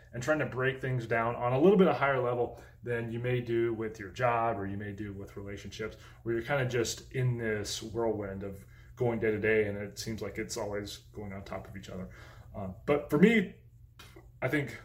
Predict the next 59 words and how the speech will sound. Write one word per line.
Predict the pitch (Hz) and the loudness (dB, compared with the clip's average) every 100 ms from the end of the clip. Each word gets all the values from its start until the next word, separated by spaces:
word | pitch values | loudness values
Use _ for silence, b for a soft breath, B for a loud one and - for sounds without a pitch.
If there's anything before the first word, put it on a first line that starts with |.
| - | -8
that's | 123 120 | -4 -4
one | 131 131 | -2 -2
of | 113 | -2
the | 101 151 | 0 0
most | 143 131 | 2 2
important | 135 127 127 117 | 0 -2 -2 -2
things | - 123 | -4 -4
you | 117 | -4
can | 113 | -6
do. | 110 123 - B B | -2 -2 -4 B B
And | 131 | 0
for | |
some | 139 190 | 6 8
people, | 175 175 156 | 10 8 6
it | - | 2
could | 143 | -4
be | 131 131 - - | -6 -8 -12 -10
reading | 117 147 160 | 0 2 2
the | |
Bible. | 135 147 151 113 | 4 6 6 4
It | 107 - | -2 -4
could | 127 | -4
be | 123 123 | -2 -4
doing | 123 127 147 147 143 117 | -2 -2 0 0 -2 -4
whatever | 110 143 156 160 165 165 147 127 | 0 4 4 6 6 4 2 -6
you | 135 | -6
do | 131 117 127 165 175 b b b | -4 0 0 0 -4 b b b
to | - 131 127 120 | -8 -4 -4 -4
connect | - 110 107 120 147 | -6 -4 -2 -2 -2
with | 151 | 0
that, | 165 - | 2 2
but | - - | 0 -6
you | 120 | -8
have | - - 123 113 - | -6 2 2 2 -4
to | 120 | -6
do | 110 113 | -4 -2
it. | 113 | -2
And | 113 | -4
you | 113 | -6
have | - 143 170 | 2 4 8
to, | 185 - B B B | 6 6 B B B
I | |
think | 135 196 156 | 8 8 10
one | 175 | 8
of | |
the | 165 | 8
most | 165 | 6
important | 143 160 160 | 4 4 4
parts | 175 175 | 2 4
of | |
this, | 175 - | 4 4
you | 131 | -4
have | - 147 143 | 0 0 0
to | |
do | 139 | -2
it | 143 | -2
consistently | - 117 - 139 131 127 113 117 | -4 -8 -6 -4 -4 -6 -8 -6
every | 113 110 | -4 -4
day. | 104 98 | -4 -6